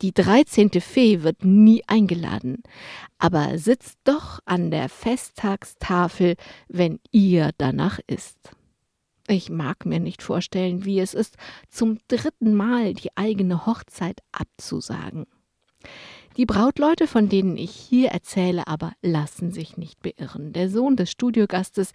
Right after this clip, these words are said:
lädt im August tapfer zum vierten Mal ein. Die Hochzeitsgesellschaft, die ohne die Großmutter der Braut feiern musste, trifft sich zur Hochzeitsfeier zwei Punkt null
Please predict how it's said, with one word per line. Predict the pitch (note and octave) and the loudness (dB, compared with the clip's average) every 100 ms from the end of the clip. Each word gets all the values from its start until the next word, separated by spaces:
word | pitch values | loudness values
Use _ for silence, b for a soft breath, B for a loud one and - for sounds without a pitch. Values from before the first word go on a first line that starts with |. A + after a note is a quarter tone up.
| B B B | B B B
lädt | A3 A#3 C#4+ - | 2 2 0 -2
im | A#3+ | -2
August | B3 A#3+ G3+ - - | 0 0 0 -2 -6
tapfer | F3+ D#3+ - F3+ F3+ | -6 -6 -6 -8 -8
zum | - A3+ | -6 -4
vierten | B3+ - C#4 A#3 - D3+ | -4 -2 0 0 0 -6
Mal | D3+ D#3 - | -6 -8 -10
ein. | D#3 E3 - G3 _ _ - | -8 -6 -6 -10 _ _ -4
Die | A3 A#3 A3+ G#3 | 0 4 6 6
Hochzeitsgesellschaft, | C#4+ - - F3+ - F3+ D#3+ D#3 - - - | 4 2 -2 -2 -2 -6 -4 -4 -4 -6 -6
die | F#3 - | -8 -2
ohne | - A#3+ G3 E3+ | 6 6 6 2
die | - - | -4 -10
Großmutter | - E3 E3+ - E3 D#3+ | -6 -4 -4 -6 -6 -6
der | - - | -6 -8
Braut | - G3 A#3+ | 0 2 2
feiern | - A#3 C4 A3+ | 2 2 6 6
musste, | G3 G3 G3 - B B B | 4 2 0 0 B B B
trifft | - C4+ D#4 - - | 0 6 6 4 0
sich | A#3 A3+ - | 2 2 0
zur | G#3+ F#3 | 0 2
Hochzeitsfeier | G3+ A#3 - - F#3+ - - - D3 D3 D3+ | 2 0 -4 0 0 -2 -14 -4 -2 -2 -4
zwei | - - F3 D3+ D#3 | -6 -8 -4 -2 -4
Punkt | - - E3+ - | -6 -6 -6 -6
null | D#3+ D#3+ D3+ | -2 0 -2